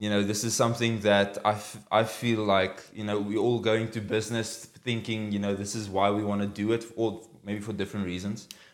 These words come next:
But I don't think any of us go into business thinking that, "Yo, I can't wait to work this weekend. I can't wait to be stressed out, and I can't wait, you know, to work during the evenings."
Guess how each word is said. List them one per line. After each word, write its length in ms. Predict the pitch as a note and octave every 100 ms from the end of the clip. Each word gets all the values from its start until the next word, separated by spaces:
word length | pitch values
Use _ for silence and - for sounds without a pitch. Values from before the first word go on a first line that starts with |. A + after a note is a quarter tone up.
| _
But 200 | A#2+ A#2+
I 80 | A2
don't 200 | B2 C#3
think 180 | C#3+ B2
any 160 | A#2+ B2+
of 100 | A#2+
us 140 | A#2
go 140 | A2+
into 200 | A2 A#2
business 600 | A2 G#2 G#2 A2 A2+ - - _
thinking 460 | _ A#2+ A2 A2 G#2+
that, 300 | G#2 G2+ -
"Yo, 200 | A#2 G2
I 60 | G2
can't 320 | B2 A#2+ G2+
wait 480 | G2+ A#2 - - -
to 160 | G#2
work 460 | F#2 G2+ G2+ G2 -
this 280 | G2+ G#2 F2+
weekend. 540 | F2 G2 F#2 E2 E2+ - _ _ -
I 100 | A#2+
can't 340 | B2 B2+ C3
wait 240 | G#2+ C3+ C3+
to 60 |
be 140 | A2 A#2+
stressed 480 | A#2+ - A#2 - -
out, 460 | A2 B2+ - - - _ -
and 100 | A2
I 100 | A2+
can't 340 | C3 B2+ A#2
wait, 320 | G#2+ A#2 A#2
you 80 | A2
know, 140 | A2 G#2+
to 140 | A#2
work 540 | G#2+ A2+ A#2 A#2 - -
during 360 | A#2 A#2 A#2
the 180 | A2 G#2
evenings." 640 | A#2 A2+ G#2 F2+ E2+ -